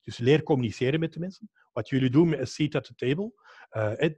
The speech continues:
nodig mensen uit aan je tafel en probeer elkaar, eh, te begrijpen, mekaars vocabulaire ook te luisteren. En vertrek van daaruit. En dan een laatste, eh, de toekomst staat niet in steen gebeiteld. Eh,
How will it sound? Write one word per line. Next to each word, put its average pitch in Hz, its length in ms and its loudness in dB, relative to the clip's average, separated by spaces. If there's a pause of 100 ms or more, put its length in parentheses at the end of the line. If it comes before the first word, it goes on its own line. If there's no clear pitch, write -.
(260)
nodig 147 420 -2
mensen 156 280 -8
uit 143 160 -6
aan 139 80 -6
je 117 120 -8
tafel 160 400 0
en 135 140 -2
probeer 147 640 4
elkaar, 135 600 0 (220)
eh, 117 140 -8
te 110 160 -8
begrijpen, 123 680 0
mekaars 120 340 -10
vocabulaire 113 520 -10
ook 156 80 -18
te 170 80 -10
luisteren. 165 320 -12 (260)
En 123 120 -6
vertrek 120 360 -6
van 120 200 -6
daaruit. 113 520 -12 (340)
En 135 120 -6
dan 135 140 0
een 123 100 0
laatste, 170 640 -4
eh, 123 320 -4 (640)
de - 160 -14
toekomst 196 560 -10
staat - 360 -8
niet 156 300 -8
in 147 160 -12
steen 156 360 -10
gebeiteld. 120 600 -10 (640)
Eh, 101 340 -16